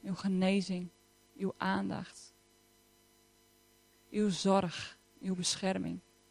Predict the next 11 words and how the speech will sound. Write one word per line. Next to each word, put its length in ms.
Heer, 320
en 100
genees 580
ons 180
ook, 220
Heer. 320
Heer, 200
zoals 320
U 60
mij, 640
eh, 400